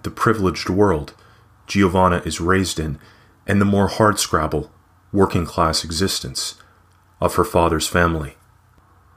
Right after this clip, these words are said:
This, in my opinion, is where the novel most thrives, not just in its sense of setting and place, which are extraordinary, bringing the city to life, but also in its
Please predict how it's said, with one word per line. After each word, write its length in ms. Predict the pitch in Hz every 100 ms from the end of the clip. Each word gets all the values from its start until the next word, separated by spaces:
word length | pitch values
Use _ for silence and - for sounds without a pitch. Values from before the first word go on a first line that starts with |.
| _ _
This, 500 | 117 98 - - - _ _ _ _ -
in 100 | 90
my 200 | 90 90
opinion, 520 | 82 87 82 76 - - _ _ _ -
is 140 | 107
where 180 | 113 117
the 80 | 107
novel 340 | 101 95 92
most 300 | 87 85 -
thrives, 460 | - 98 82 76 - - - _ _ _ -
not 200 | 131 160
just 200 | 143 -
in 80 |
its 160 | 107 92
sense 300 | - 98 -
of 80 | 107
setting 540 | - - 101 76 - _ _ _
and 140 | 92
place, 540 | - 113 104 71 - - - - -
which 220 | 95 87
are 80 | 92
extraordinary, 840 | 85 - - 113 113 85 69 62 65 _ _ _ _ -
bringing 320 | 101 92 87
the 60 | 82
city 280 | - 90
to 80 | 82
life, 460 | 80 90 80 78 - - - - _
but 120 | -
also 420 | - 139 - 147 107
in 140 | 98
its 320 | 85 - -